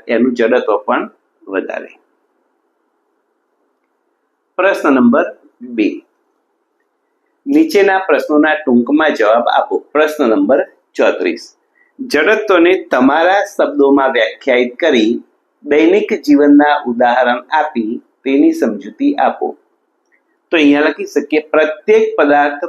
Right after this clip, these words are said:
પોતાની ગતિની અવસ્થામાં થતા ફેરફારનો વિરોધ કરે છે. જો તે સ્થિર અવસ્થામાં હોય તો સ્થિર અને ગતિમાન અવસ્થામાં હોય તો ગતિમાં રહે છે. આ ગુણને જડત્વ કહે છે.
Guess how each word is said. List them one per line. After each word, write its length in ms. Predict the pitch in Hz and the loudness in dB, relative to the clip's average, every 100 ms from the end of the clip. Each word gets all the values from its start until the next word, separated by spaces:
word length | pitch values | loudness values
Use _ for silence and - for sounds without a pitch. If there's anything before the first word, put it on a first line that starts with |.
| - | -2
પોતાની 520 | 135 135 160 160 180 | -2 0 2 2 2
ગતિની 580 | - 127 131 147 147 156 | 0 -2 2 4 4 2
અવસ્થામાં 760 | - 117 127 - 139 139 147 151 139 | 0 0 0 0 0 2 0 0 -4
થતા 260 | - 131 | -2 -2
ફેરફારનો 760 | 131 - 110 107 143 131 131 127 | -2 -2 -2 0 -2 0 0 0
વિરોધ 400 | 107 98 117 139 | 0 2 2 0
કરે 340 | 107 101 101 120 - _ _ _ - | 0 0 0 -2 -6 _ _ _ -20
છે. 360 | - 90 - _ _ _ _ _ _ - | -12 -10 -10 _ _ _ _ _ _ -10
જો 220 | 247 415 415 | 0 2 2
તે 120 | 196 | 2
સ્થિર 380 | 180 - 202 202 | 0 -2 0 2
અવસ્થામાં 680 | 180 160 151 165 156 156 143 | 2 2 0 0 0 2 2
હોય 140 | 139 | 2
તો 180 | 135 147 | 0 -2
સ્થિર 460 | 143 - 175 156 110 - - _ _ _ | -4 -2 0 2 2 0 -8 _ _ _
અને 280 | - 139 127 | -2 0 0
ગતિમાન 560 | 135 135 180 190 196 196 | 0 0 2 2 0 -2
અવસ્થામાં 800 | - 139 - - 123 123 127 123 | 0 2 0 0 0 2 0 2
હોય 200 | 117 113 | 2 2
તો 180 | - 120 | 0 -2
ગતિમાં 600 | 117 107 143 143 151 151 | -2 0 2 2 4 2
રહે 300 | 127 101 113 117 _ _ _ | 0 -2 -4 -6 _ _ _
છે. 300 | - 92 87 _ _ _ - | -12 -12 -12 _ _ _ -2
આ 180 | 170 180 | -2 0
ગુણને 420 | 143 143 143 139 143 | 2 2 4 4 2
જડત્વ 560 | 120 104 107 104 120 | 0 0 0 0 -2
કહે 480 | 117 101 98 101 120 - _ _ _ _ | -2 0 0 0 -2 -10 _ _ _ _
છે. 280 | - - - | -20 -20 -20